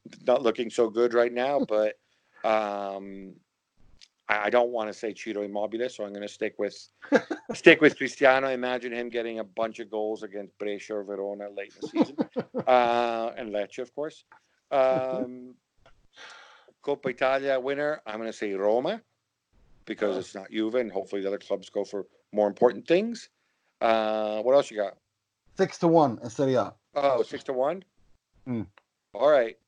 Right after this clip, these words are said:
Speaker 1: So in sixth place, I have, uh, Atalanta, 'cause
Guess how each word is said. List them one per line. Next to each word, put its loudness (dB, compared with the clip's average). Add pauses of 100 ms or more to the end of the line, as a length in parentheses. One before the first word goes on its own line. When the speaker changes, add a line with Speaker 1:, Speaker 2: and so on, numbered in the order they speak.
Speaker 1:
So 2 (420)
in -10 (240)
sixth -10
place, -6 (180)
I -6 (120)
have, -4 (400)
uh, -4 (120)
Atalanta, -2 (340)
'cause -16